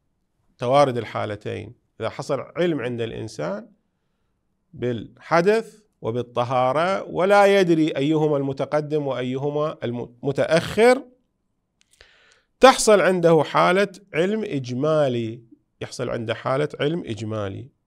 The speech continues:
بالحدث طبعًا إذا جئنا إلى طرف الحدث، وكذلك نفس الشيء بالنسبة إلى ال-، ال-، الطهارة،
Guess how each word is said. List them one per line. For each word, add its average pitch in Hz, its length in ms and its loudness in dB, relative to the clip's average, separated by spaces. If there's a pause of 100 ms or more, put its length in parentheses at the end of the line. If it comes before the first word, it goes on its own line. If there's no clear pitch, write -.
(300)
بالحدث 170 560 6
طبعًا 113 440 -4 (720)
إذا 139 180 2
جئنا 151 340 0
إلى 139 140 0
طرف 147 280 0
الحدث، 104 440 -8
وكذلك 202 600 4 (600)
نفس 165 200 -6
الشيء 170 280 -4
بالنسبة 147 460 -6
إلى 143 340 -6 (1800)
ال-، 120 460 -6
ال-، - 160 -12
الطهارة، 101 600 -10